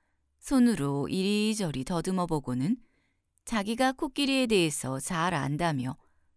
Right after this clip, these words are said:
서로 나서서 말하였다. 코끼리의 머리를 만진 장님은 커다란 바위 같다고 했다. 귀를 만진 장님은 곡식을 까부르는 키와 비슷하다고 했다. 다리를 만진 장님은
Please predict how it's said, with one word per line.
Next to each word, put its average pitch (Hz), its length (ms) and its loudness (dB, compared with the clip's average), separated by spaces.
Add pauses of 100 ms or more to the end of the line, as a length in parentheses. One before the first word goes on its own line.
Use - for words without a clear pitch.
(120)
서로 277 280 2
나서서 160 500 0
말하였다. 160 800 -2 (1080)
코끼리의 277 520 2
머리를 208 440 2
만진 180 420 -2
장님은 147 600 -2 (680)
커다란 190 680 0
바위 156 340 2
같다고 196 480 -2
했다. 147 460 -6 (840)
귀를 240 300 2
만진 226 380 2
장님은 147 560 -2 (680)
곡식을 254 500 2
까부르는 202 640 2
키와 - 380 -2
비슷하다고 185 680 -4
했다. 147 460 -6 (1000)
다리를 208 460 2
만진 202 420 0
장님은 143 640 0